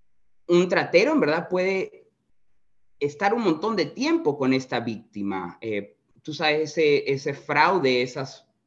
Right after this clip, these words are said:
falsas promesas de amor, ahí están cogiendo la confianza de su próxima víctima. Entonces, es un proceso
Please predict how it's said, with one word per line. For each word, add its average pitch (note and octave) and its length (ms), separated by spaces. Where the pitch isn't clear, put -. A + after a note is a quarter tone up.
falsas D#3+ 460
promesas C3+ 600
de A#2+ 100
amor, D#3+ 520
ahí F3 200
están A3 560
cogiendo D3+ 500
la D#3 160
confianza C#3 640
de A#2+ 340
su A#2 340
próxima A#2 520
víctima. G#2+ 640
Entonces, E3 420
es - 160
un C4 180
proceso D3 760